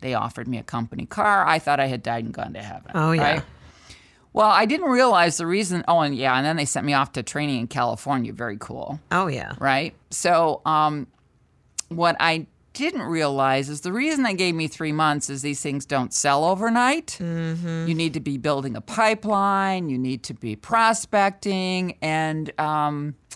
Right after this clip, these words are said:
Speaker 2: all those things that are really difficult to do when you're just starting out in business.
Speaker 1: Well,
Speaker 2: They're intimidating.
Speaker 1: Yeah.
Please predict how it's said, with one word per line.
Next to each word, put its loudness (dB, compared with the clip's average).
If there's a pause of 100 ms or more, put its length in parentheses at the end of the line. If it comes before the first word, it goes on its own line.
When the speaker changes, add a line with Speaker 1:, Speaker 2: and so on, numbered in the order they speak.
Speaker 2:
all 6
those 4
things 0
that 0
are 0
really 0
difficult -4
to -10
do -4
when -6
you're -6
just -2
starting -2
out -6
in -14
business. -6
Speaker 1:
Well, -2 (120)
Speaker 2:
They're 4
intimidating. 2 (100)
Speaker 1:
Yeah. 4